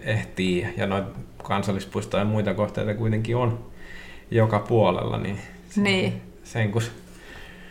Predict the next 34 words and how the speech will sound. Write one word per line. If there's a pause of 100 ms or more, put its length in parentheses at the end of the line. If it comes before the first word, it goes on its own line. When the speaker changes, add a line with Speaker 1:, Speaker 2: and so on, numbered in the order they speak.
(240)
Speaker 1:
katot
kartasta,
missä
niitä
on
ja (320)
pysähdyt (300)
sopivissa
paikoissa,
niin
kyllä,
kyllä
niitä
pahaakaan
sit
kuitenkin
kiertyy. (360)
Speaker 2:
Niin. (720)
Miten
te
siis
vaikka, (120)
tai (460)
nyt (460)
näitä,
mitä
tossa
listasit,
niin (100)
missä
te
sit
siellä
yövytte?